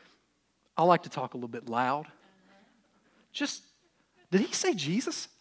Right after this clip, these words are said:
That man just said Jesus over there." You just go into a restaurant and say "Jesus" strangely loud. People be like, "Somebody talking about Jesus in here?" That word, that, that name, I, I don't care what you say, it's got power.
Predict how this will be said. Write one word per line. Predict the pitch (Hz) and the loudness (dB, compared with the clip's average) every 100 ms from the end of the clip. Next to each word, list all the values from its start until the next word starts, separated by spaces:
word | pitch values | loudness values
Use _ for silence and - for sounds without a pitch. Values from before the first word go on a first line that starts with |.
| - | 0
That | 262 381 | 2 6
man | 254 202 | 6 6
just | 208 | 4
said | 254 196 | 2 4
Jesus | 165 285 160 - | 4 4 2 -2
over | 170 147 | -2 -2
there." | |
You | 165 | -4
just | 427 480 - - - | -4 -4 -8 -14 10
go | 247 381 | 12 12
into | 339 | 10
a | 403 | 12
restaurant | 254 254 277 208 | 12 12 10 8
and | |
say | - 220 | 8 6
"Jesus" | 156 165 220 269 - | 8 4 4 2 2
strangely | 285 285 277 285 | 4 4 4 8
loud. | 285 294 320 311 - - | 10 12 8 6 -18 -10
People | - 226 | -2 0
be | 190 | 6
like, | 180 160 160 - _ _ _ _ - - | 6 6 0 -16 _ _ _ _ -20 -20
"Somebody | - 214 240 | -4 -2 4
talking | 254 | 4
about | 208 | 4
Jesus | 170 269 285 | 2 0 2
in | 294 | 6
here?" | 285 302 - - - - - | 6 4 -4 -20 -20 0 6
That | 254 | 8
word, | 208 277 196 | 12 12 12
that, | 262 202 | 10 12
that | 208 330 | 8 12
name, | 269 320 254 | 10 10 10
I, | 170 | 10
I | 247 | 10
don't | 202 330 | 10 8
care | 247 | 8
what | 208 - | 6 6
you | |
say, | - 165 | 4 8
it's | 175 - | 8 10
got | 440 349 | 12 12
power. | 202 220 220 | 12 12 12